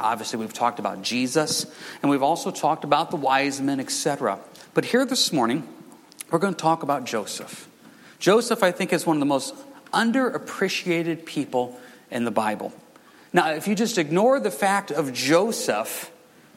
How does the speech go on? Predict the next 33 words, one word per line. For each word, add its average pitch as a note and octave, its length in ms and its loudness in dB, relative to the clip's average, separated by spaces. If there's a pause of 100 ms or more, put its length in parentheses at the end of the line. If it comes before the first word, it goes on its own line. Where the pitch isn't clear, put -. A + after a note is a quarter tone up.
of - 140 0
who F3+ 160 2
he F#3 160 0
was F3+ 280 2
in D#3+ 80 0
the C#3+ 100 0
role D#3 340 2
with C#3 200 -2
Mary, D3 420 2
you C3 160 -4
have G#3+ 160 2
to G3 80 0
remember F3+ 340 2
that C3+ 120 -2
he's D#3+ 180 -2
also G3+ 360 0
the F3 120 -2
father D3+ 680 0 (320)
to D3+ 100 0
James E3+ 640 0
and C3+ 280 0
Jude, C#3+ 520 -2 (300)
who F3 100 2
went E3 180 4
on G3+ 240 2
to - 140 -4
write D3 420 0
books G#3+ 300 0
of D#3 100 -4
the C#3+ 80 0
New D#3+ 180 2
Testament. D#3+ 600 -4 (260)
So E3 320 6